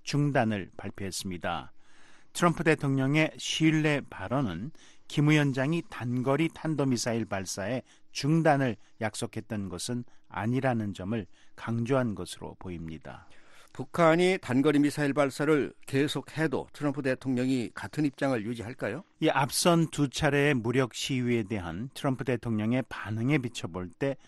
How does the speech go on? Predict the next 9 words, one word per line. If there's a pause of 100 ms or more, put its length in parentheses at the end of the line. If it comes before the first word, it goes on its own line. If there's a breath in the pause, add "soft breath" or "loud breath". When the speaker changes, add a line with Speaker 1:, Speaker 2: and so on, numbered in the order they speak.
(180 soft breath)
Speaker 1:
그런
가능성이
큽니다. (500 soft breath)
사실
북한의
미사일
발사는 (280 soft breath)
단거리라고
해도